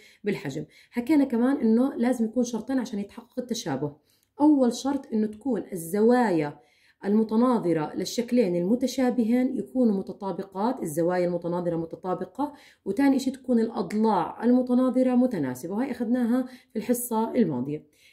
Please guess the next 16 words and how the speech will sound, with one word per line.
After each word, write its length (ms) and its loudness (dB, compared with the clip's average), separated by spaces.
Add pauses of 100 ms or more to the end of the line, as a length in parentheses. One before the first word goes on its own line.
(100)
نيجي 220 4
اليوم 380 4
لفكرة 1500 -2
جديدة 440 0
في 100 -8
الدرس 440 -6 (300)
في 220 -4
التحقق 440 -10
من 100 2
فهمي 340 2
صفحة 520 -4
أربعة 460 0 (220)
وستين. 560 -6 (680)
بحكي 580 4
السؤال: 680 0 (480)
أبين 680 6